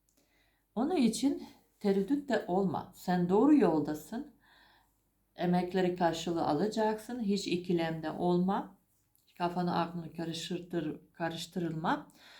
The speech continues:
Sen alacaksın. Ama bunun bir zamanı var. Bunu daha ol-, daha olgular nasıl mı? Yenebilecek bir duruma gelmemiş bu, bu meyve.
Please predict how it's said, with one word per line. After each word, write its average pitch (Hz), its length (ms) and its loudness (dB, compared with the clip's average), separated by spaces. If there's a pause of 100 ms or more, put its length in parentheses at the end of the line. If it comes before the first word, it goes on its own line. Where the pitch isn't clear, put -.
(440)
Sen 269 360 -4
alacaksın. 190 840 4 (380)
Ama 240 340 0
bunun 208 280 0
bir 202 80 2
zamanı 170 640 -2
var. - 320 -14 (800)
Bunu 247 240 0
daha 202 260 4
ol-, 185 300 2 (220)
daha 214 260 4
olgular 180 480 2
nasıl 196 280 0
mı? 151 80 -4 (360)
Yenebilecek 185 840 6
bir 180 140 4
duruma 214 300 4
gelmemiş 165 720 2
bu, 151 180 -4
bu 180 340 4
meyve. 143 460 0